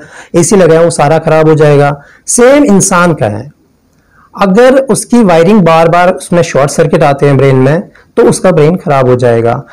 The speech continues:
तो मेरी एडवाइस यही है लोगों से कि जिसको भी मिर्गी का दौरा आता हो, जिसको भी एपिलेप्सी हो, तो उसको प्रॉपर इलाज किया जा सके, इलाज कराना चाहिए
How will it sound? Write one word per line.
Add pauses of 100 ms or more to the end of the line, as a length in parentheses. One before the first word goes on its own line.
(140)
तो
मेरी
एडवाइस
यही
है
लोगों
से
कि
जिसको
भी
मिर्गी
का
दौरा
आता
हो, (120)
जिसको
भी
एपिलेप्सी
हो, (240)
तो
उसको
प्रॉपर
इलाज
किया
जा
सके, (380)
इलाज
कराना
चाहिए